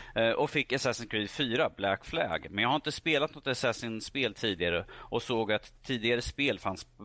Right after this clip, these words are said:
billigt på GameStop. Är det värt att spara en slant och köpa dem tidigare och spela dem först, eller spelar det ingen roll? Eh,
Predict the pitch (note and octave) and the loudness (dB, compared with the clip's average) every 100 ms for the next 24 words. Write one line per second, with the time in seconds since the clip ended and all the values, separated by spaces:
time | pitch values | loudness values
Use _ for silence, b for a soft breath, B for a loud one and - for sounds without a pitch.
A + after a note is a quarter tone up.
0 | - A#2+ G#2+ G2+ - G2 G#2 A#2+ - C#2+ | -6 -2 0 0 -2 -4 -2 -2 -4 -4
1 | - A#2 C3 C#3+ - C#3+ - - - E3 | 0 2 2 0 0 -4 -6 -16 -2 2
2 | G2+ A#2 A2+ A2 F#2+ F2 - A#2 F#2 - | 4 2 0 0 -2 -2 -2 0 0 -2
3 | A2 G#2+ - A#2 F#2+ F#2+ F#2+ - - - | -4 -2 -2 -2 0 2 0 -2 -14 -12
4 | G#2+ G#2 F#2+ F#2+ - F3+ - - - B2+ | -4 -2 0 0 2 0 0 -6 -4 -2
5 | - C#3 G#2 F2+ F#2 F#2 G#2 D#2+ C#2 - | -2 0 0 0 0 0 0 -2 -6 -12
6 | - B B B B B - G#2 G2 G2 | -16 B B B B B -4 0 2 4
7 | F#2+ | 0